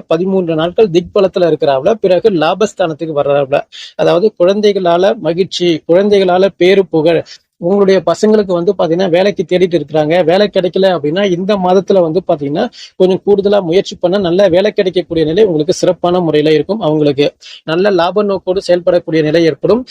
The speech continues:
வெளிநாடு செல்ல முயற்சி பண்ணிட்டு இருந்தாங்க அப்படின்னா வெளிநாடு செல்லக்கூடிய நிலையும் அவங்களுக்கு சிறப்பான முறையில இருக்கு.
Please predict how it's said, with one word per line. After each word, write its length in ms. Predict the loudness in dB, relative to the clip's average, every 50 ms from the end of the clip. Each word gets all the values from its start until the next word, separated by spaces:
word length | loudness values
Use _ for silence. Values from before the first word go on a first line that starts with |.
| -18 _ _
வெளிநாடு 460 | -2 0 0 2 2 2 2 2 2
செல்ல 260 | 2 2 2 2 2 2
முயற்சி 300 | 2 0 0 -2 -4 -2
பண்ணிட்டு 320 | 0 0 0 2 0 -2
இருந்தாங்க 260 | 0 0 0 2 2
அப்படின்னா 440 | 0 2 2 0 0 0 -2 0 0
வெளிநாடு 380 | 2 2 2 2 2 2 0 0
செல்லக்கூடிய 480 | 0 0 -2 -2 -2 -2 -2 -2 0
நிலையும் 320 | 0 0 2 0 0 0 0
அவங்களுக்கு 340 | -2 -2 -2 0 0 -2
சிறப்பான 440 | 0 0 -2 -2 0 0 -2 0 0
முறையில 300 | 0 0 0 0 2 0
இருக்கு. 280 | 0 0 -2 -4 -4